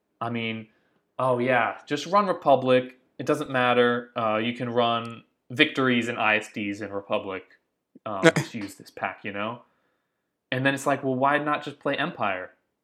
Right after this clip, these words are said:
Speaker 1: Oh, because Republic has the best squadrons, and so if you use the best squadrons with the best
Speaker 2: The best
Speaker 1: front-facing
Speaker 2: ships.
Speaker 1: ships, it's, it's easier to win.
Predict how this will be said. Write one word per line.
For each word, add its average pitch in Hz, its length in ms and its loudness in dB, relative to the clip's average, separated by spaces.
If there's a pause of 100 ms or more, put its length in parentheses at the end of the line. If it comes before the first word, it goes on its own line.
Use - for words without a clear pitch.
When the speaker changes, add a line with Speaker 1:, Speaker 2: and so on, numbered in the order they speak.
(160)
Speaker 1:
Oh, 139 100 8
because 135 340 0
Republic 151 420 0
has 147 160 -2
the 131 60 -6
best 131 220 0
squadrons, 131 1000 0 (480)
and 117 260 2
so 120 180 2
if 117 100 -4
you 123 80 -6
use 127 240 -4
the - 60 -16
best 120 180 2
squadrons 117 640 4
with 113 180 2 (220)
the 123 100 -8
best 110 260 4
Speaker 2:
The 139 80 10
best 113 260 8
Speaker 1:
front-facing 104 280 2
Speaker 2:
ships. - 400 2
Speaker 1:
ships, - 20 -16
it's, - 200 -18
it's - 200 -8
easier 110 400 -8 (580)
to 110 100 -8
win. 101 200 -12